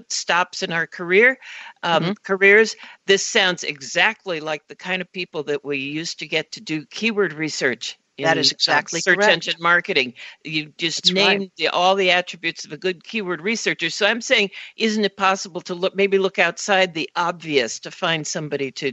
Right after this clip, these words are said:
Speaker 1: to do this work for you?
Speaker 2: Yes, and that is the, the tip. That would be our hottest tip right here on this sector. Look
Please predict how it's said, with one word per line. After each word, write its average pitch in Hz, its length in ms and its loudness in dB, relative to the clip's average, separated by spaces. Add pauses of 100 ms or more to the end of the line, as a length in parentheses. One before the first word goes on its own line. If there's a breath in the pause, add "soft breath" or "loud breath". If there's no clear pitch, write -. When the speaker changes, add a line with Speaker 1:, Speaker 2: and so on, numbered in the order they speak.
(120)
Speaker 1:
to 156 120 -10
do 139 180 -4
this 127 200 -6
work 135 220 -8
for 131 180 -2
you? 107 240 -2
Speaker 2:
Yes, - 460 0
and 190 160 2
that 220 160 4
is 240 200 4
the, - 100 -16 (160)
the 202 140 -4
tip. 190 340 -2
That 180 180 0
would 180 80 -12
be 190 140 0
our 175 120 4
hottest 190 400 0
tip 190 220 -4
right 180 240 0
here 185 300 -4
on 175 120 -4
this 170 140 -4
sector. 190 380 0 (260 loud breath)
Look 196 500 0